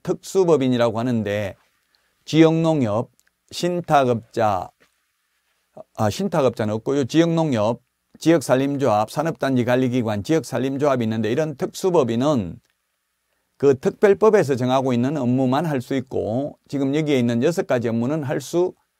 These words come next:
없는 것으로 해석합니다. 시험에 잘 안 나옵니다. 특수법인에 대해서는.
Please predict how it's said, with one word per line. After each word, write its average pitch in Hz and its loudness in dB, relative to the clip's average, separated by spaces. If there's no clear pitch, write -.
없는 147 0
것으로 156 6
해석합니다. 107 2
시험에 147 2
잘 139 2
안 98 -2
나옵니다. 117 2
특수법인에 123 -4
대해서는. 107 0